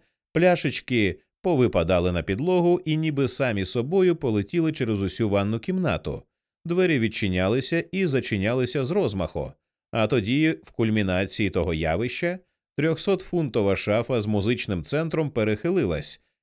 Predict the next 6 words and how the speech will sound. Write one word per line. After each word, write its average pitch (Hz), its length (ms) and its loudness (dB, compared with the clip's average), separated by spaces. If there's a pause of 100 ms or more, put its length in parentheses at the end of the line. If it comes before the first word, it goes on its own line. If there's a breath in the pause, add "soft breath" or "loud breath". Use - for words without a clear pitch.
і 113 120 2
платівки 175 800 0
розлетілися 143 840 0
по 110 120 -2
всій 101 260 -2
вітальні, 82 640 -2